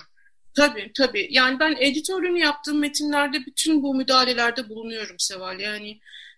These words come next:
e, en başta söylediğim, hani editör şunları yapar dediğim, yapmalı dediğim işlerin hemen hemen hepsini yapıyorum. Yazara diyelim ki,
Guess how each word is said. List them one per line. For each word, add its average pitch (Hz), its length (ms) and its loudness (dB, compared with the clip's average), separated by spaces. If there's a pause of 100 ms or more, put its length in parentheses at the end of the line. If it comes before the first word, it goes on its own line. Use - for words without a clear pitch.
e, 240 100 2
en 254 240 2
başta 240 240 0
söylediğim, 220 440 0
hani 220 120 -6
editör 220 320 -2
şunları 233 360 2
yapar 226 420 -8
dediğim, 190 460 -12
yapmalı 196 400 -10
dediğim 190 300 -10
işlerin 208 320 0
hemen 196 180 -14
hemen 196 140 -16
hepsini 214 340 -8
yapıyorum. 180 560 -12
Yazara 202 560 -8
diyelim 208 320 -14
ki, 208 300 -12